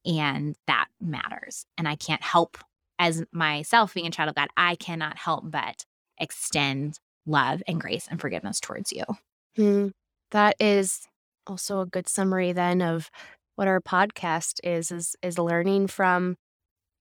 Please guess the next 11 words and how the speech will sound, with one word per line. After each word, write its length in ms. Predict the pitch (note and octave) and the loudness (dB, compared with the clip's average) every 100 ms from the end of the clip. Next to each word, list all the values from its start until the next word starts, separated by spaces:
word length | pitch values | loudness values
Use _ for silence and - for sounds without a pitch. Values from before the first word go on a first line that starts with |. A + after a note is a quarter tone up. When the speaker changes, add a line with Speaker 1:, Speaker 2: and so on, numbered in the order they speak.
| _ _ | _ _
Speaker 2:
each 200 | F#3 - | -6 -2
other, 300 | F3 E3+ G#3+ | 0 2 2
as 240 | F#3+ F3+ | 2 2
you 140 | G#3 G3+ | 0 0
said, 240 | G3 F3+ | 0 0
to 100 | - | 2
make 240 | F3 G3 | 0 2
an 100 | G#3+ - | 0 0
effort 300 | F3 - - _ _ - | -2 -2 -6 _ _ -8
to 100 | F3+ | -4
listen, 600 | D#3+ D#3 - B3 C4+ | -2 -2 -2 0 0